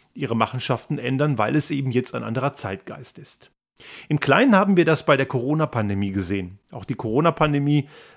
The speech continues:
war ja am Anfang geprägt durch die Unterbrechung von Lieferketten, weil ja plötzlich alles in der Welt so ein bisschen ins, ins, ins Wanken kam. Aber diese komplexen, auf billig getrimmten Lieferketten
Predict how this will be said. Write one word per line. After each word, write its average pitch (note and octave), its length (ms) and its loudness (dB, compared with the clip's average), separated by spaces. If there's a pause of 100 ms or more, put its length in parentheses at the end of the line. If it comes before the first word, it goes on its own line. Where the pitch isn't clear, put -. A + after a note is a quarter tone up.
war A#2+ 300 4
ja D#3 240 4
am B2+ 120 -2
Anfang C#3+ 300 0
geprägt C#3+ 380 -2
durch C#3 100 -2
die - 120 -4
Unterbrechung C3+ 540 0
von A#2 160 0
Lieferketten, D3 680 2
weil B2+ 120 0
ja C3 80 0
plötzlich D3 400 -4
alles D3+ 280 0
in D3 60 0
der B2+ 120 0
Welt C3+ 160 0
so - 80 0
ein C3 80 0
bisschen C3 240 -2
ins, B2+ 280 -6
ins, - 280 -10
ins A2 380 -4
Wanken D3+ 320 4
kam. A#2 420 -2 (400)
Aber C#3 160 2
diese C#3+ 240 2
komplexen, D3 680 0
auf A2+ 200 -2
billig G#3 300 4
getrimmten D3+ 480 2
Lieferketten D3 600 -2